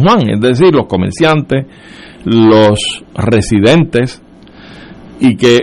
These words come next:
puedan ir discutiendo sobre la marcha cómo este código va cubriendo áreas con algún tipo de irregularidad, con algún tipo de efectividad, y cuáles áreas aparenta o pudiera aparentar que hay desfase en ellas, que no se está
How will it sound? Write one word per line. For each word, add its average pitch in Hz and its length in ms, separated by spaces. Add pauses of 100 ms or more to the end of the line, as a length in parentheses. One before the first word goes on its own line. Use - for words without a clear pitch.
(120)
puedan 147 640
ir 143 280
discutiendo 156 680
sobre 135 340
la 110 180
marcha 127 760 (540)
cómo 139 400
este 131 220
código 131 560 (140)
va 113 180
cubriendo 135 540
áreas 127 560 (300)
con 110 240
algún 107 360
tipo 135 400
de 131 80
irregularidad, 139 840 (460)
con 113 140
algún 113 380
tipo 139 400
de 117 80
efectividad, 135 840 (600)
y 131 120
cuáles 135 400
áreas 147 380 (100)
aparenta 131 800 (180)
o 107 200
pudiera 113 320
aparentar 139 520
que 127 120
hay 117 120
desfase 127 460
en 135 120
ellas, 123 320
que 131 140
no 107 120
se 123 140
está 120 360